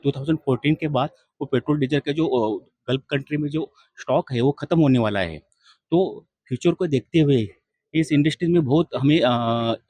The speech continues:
<clears throat> देश को और, अ, पूरे वर्ल्ड को एक नया टेक्नोलॉजी यहाँ पर,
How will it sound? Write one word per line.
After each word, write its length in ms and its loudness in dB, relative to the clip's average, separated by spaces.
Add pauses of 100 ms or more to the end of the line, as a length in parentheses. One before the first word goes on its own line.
(120)
<clears throat> 140 0
देश 300 2
को 200 0
और, 280 0 (340)
अ, 40 -4
पूरे 260 -2
वर्ल्ड 300 4
को 200 2
एक 200 -2
नया 180 0
टेक्नोलॉजी 540 -6
यहाँ 240 -6
पर, 40 -8